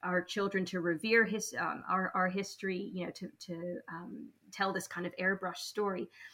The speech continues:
We shouldn't really be doing either of those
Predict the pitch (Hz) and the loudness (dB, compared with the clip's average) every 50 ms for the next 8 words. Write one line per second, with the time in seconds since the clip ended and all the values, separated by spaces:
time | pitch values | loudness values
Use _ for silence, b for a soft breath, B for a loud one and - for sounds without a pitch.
0 | b b b b b b _ - 220 269 269 - - 381 427 440 - - - - | b b b b b b _ 0 4 4 4 6 6 6 8 8 6 2 0 -6
1 | 175 190 196 254 277 214 175 180 - 196 175 208 220 233 226 220 233 302 339 359 | 0 4 8 8 8 8 6 4 2 0 2 4 4 4 4 4 4 4 6 6
2 | 262 180 190 185 - - 127 110 117 175 - | 6 6 4 2 0 -2 -2 -2 -2 -4 -4